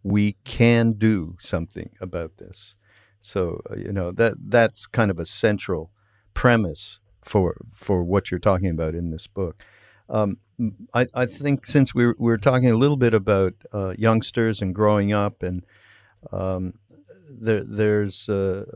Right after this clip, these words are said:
one of the chapters is When You Were Young, and it's, um,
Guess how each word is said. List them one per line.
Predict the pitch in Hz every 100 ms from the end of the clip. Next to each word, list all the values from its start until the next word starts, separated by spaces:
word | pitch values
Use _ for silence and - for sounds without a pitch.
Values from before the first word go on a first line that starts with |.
| - - _ _
one | 113 117
of | 104
the | 101
chapters | - 98 90 90 101
is | 87
When | 98 101 98
You | 95
Were | 92
Young, | 95 104 95 92
and | 90
it's, | 90 - - -
um, | 98 92